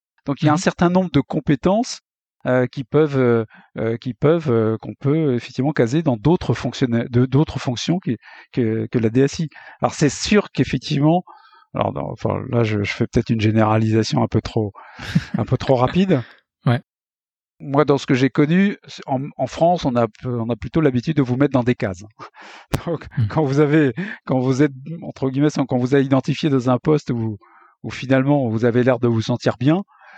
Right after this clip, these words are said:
Speaker 1: on ne voit pas pourquoi est-ce qu'on vous déplacerait. Voilà.
Speaker 2: Hmm.
Speaker 1: On va vous demander, bah, vous, Jean-Paul, t'es un bon R S S I, pourquoi tu veux faire autre chose ? <laughs>
Speaker 2: Ouais.
Speaker 1: Euh, c'est un peu ça. Donc c'est pas, effectivement,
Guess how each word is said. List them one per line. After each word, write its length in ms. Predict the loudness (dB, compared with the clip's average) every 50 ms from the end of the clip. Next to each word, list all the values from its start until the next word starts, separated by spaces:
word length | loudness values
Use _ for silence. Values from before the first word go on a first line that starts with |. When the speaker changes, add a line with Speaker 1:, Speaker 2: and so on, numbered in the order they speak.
| -20 -20 _ -8
Speaker 1:
on 140 | -6 -4 -4
ne 80 | -4 -2
voit 160 | 0 0 2
pas 140 | 2 2 0
pourquoi 300 | 0 0 -2 0 0 0
est-ce 100 | 0 0
qu'on 140 | -2 -2 0
vous 100 | 0 0
déplacerait. 460 | 0 0 0 -2 -4 -4 -6 -12 -12 _ _ _ _ _ _ _ _ _ _ _ _ -10
Voilà. 140 | -8 -2 0
Speaker 2:
Hmm. 140 | 2 2 0 -2 _ _
Speaker 1:
On 140 | -18 -12 -8
va 160 | -6 -4 -2
vous 120 | -2 -4 -4
demander, 300 | -4 -4 -2 0 0 0
bah, 240 | 0 0 -2 -2 -2
vous, 100 | -4 -6 -10 -14 -14 -16 _ _ _ _ _ _ _ _ _ _ _ _ _ _ -10
Jean-Paul, 380 | -10 -8 -4 0 0 0 2
t'es 120 | 2 0 0
un 80 | 0
bon 160 | 2 2 4
R 160 | 4 4 2 2
S 120 | 0 -2
S 140 | -4 -4 -4
I, 60 | -4
pourquoi 240 | -4 -4 -4 -4 -4
tu 80 | -2 -2
veux 60 | -2
faire 160 | -2 -2 -2 -2
autre 140 | -2 -2
chose ? 200 | -4 -6 -6 -6
<laughs> 1300 | -8 -12 -14 -12 -4 -4 -4 -4 -6 _ -20 -20 -20 _ 0 0 2 2 2 2 0 -2 -2 -2 -12 -12 -12 -10 -12 -12 -10 -10 -12 -12 -12 -14 -16 -20 -20 _ _ _ _ _ _ _ _ _ _ _ _ _ _ _ _ _ _ _ _ _ _ _ _ _ _ _ _ -4
Speaker 2:
Ouais. 80 | -2 -2
Speaker 1:
Euh, 160 | -2 -2 -6 -12 -10
c'est 100 | -8 -6
un 60 | -4
peu 100 | -4 -2
ça. 160 | -2 -2 -4 -6 -8 -10 -8
Donc 120 | -6 -2
c'est 120 | 0 0 2
pas, 320 | 4 4 6 6 4 2
effectivement, 560 | 0 -4 -6 -8 -6 -6 -2 0 0 0 0